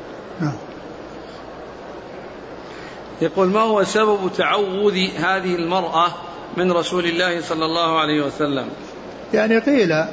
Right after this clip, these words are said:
Speaker 1: أنه أشير إليها أو أشير عليها من بعض النساء.
Speaker 2: يقول: إذا كان زواج أحدنا على صداق منافع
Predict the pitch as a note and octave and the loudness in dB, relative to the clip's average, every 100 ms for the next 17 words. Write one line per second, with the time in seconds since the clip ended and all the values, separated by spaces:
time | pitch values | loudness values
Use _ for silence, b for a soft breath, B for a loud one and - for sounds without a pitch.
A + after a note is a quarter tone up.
0 | - - - - F#3 F#3 F3+ D3+ E3 - | -8 -12 -12 -4 0 2 2 4 2 2
1 | F3+ F#3+ F#3+ F#3+ F#3 F3+ F3 F3+ F#3 G3 | 0 2 2 4 2 4 2 4 4 4
2 | G3 E3 E3 E3 E3+ F3+ D#3+ D#3 D#3 - | 4 4 4 4 4 4 4 2 0 -4
3 | - - - D#3+ D#3+ D3+ F3+ E3+ D#3 F3 | -12 -10 0 4 4 4 4 4 4 4
4 | E3+ D3 D#3 D#3 - - - - D#3+ D#3 | 4 2 0 -2 -8 -12 -10 -4 0 2
5 | D#3+ D3+ D3+ D3+ F3 D#3 D3+ D#3+ C#3+ - | 2 4 2 2 2 2 2 0 -2 -8
6 | B B B B - - F#3 G3 G3 G3 | B B B B -6 0 2 2 2 2
7 | F#3 G#3 G#3+ G#3+ F3+ F#3 G3 G#3 F3 F#3 | 2 2 2 2 2 2 4 2 2 2
8 | G3 F#3 E3+ F#3+ F#3 F#3 F3+ E3+ F3 E3+ | 2 0 0 2 2 2 2 2 2 2
9 | F3+ E3 F#3+ F#3 F3 E3 E3 F3+ D#3 F#3 | 2 2 2 2 0 0 2 2 2 2
10 | E3+ - | 2 0